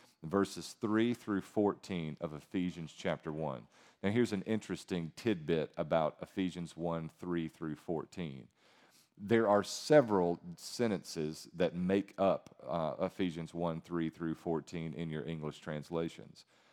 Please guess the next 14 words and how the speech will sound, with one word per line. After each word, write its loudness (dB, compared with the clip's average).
But 4
in 4
the 2
Greek 0
Testament, -4
this -2
is -2
the 0
longest 2
sentence -8
in 0
the -2
New -2
Testament. -8